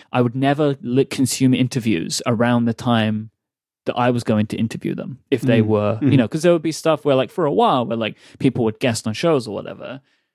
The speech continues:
Speaker 1: I wouldn't listen to any of the other shows that someone might be going on. So if, like, you know, like, I remember there were times where, like, Marco, when Marco released Overcast for the first time, I believe I interviewed him about it, right? And he was, like, doing stuff, lots of other pr-,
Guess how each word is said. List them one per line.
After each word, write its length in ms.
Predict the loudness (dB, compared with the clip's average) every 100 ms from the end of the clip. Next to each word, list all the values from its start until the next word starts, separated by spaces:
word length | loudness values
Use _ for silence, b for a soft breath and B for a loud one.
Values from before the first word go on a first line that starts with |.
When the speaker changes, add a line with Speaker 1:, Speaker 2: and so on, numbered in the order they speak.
| _ _ _ -2
Speaker 1:
I 80 |
wouldn't 260 | 0 0 0
listen 260 | 0 0 0
to 180 | 0 2
any 180 | 2
of 100 | 2
the 100 | 2
other 160 | 2 0
shows 260 | 0 0 0
that 100 | -2
someone 260 | 0 2
might 160 | 2 0
be 80 | 0
going 280 | 0 0 -4
on. 160 | -6
So 120 | 0 0
if, 140 | 0
like, 240 | -4 -4 -18 b b b
you 80 | -2
know, 60 |
like, 100 | 0
I 80 | 0
remember 300 | 2 2 2
there 100 | 2
were 100 | 0
times 400 | -2 0 0 0
where, 160 | 0 0
like, 220 | -2 -6
Marco, 920 | -6 -6 0 2 4 4 2 -2 -8 -12 -14 _ _
when 200 | 0 2
Marco 260 | 2 0 -2
released 320 | 0 -2 -2
Overcast 640 | -2 0 0 -2 -4 -6 -8
for 120 | -6
the 60 | -4
first 340 | -4 -6 -6
time, 340 | -8 -8 -8 -10 B B B
I 60 |
believe 320 | -2 2 2 2
I 100 | 0
interviewed 380 | -2 -2 0
him 100 | 0
about 320 | 0 -2 -2 -6
it, 100 | -2
right? 300 | 0 0 -2 b b b _ _
And 200 | -4 0
he 100 | 2
was, 240 | 2 0 0
like, 260 | -2 -4
doing 360 | 0 2 2 0
stuff, 400 | -2 -2 -2 -2
lots 240 | -2 0
of 80 | -2
other 180 | 0 -2
pr-, 140 | -2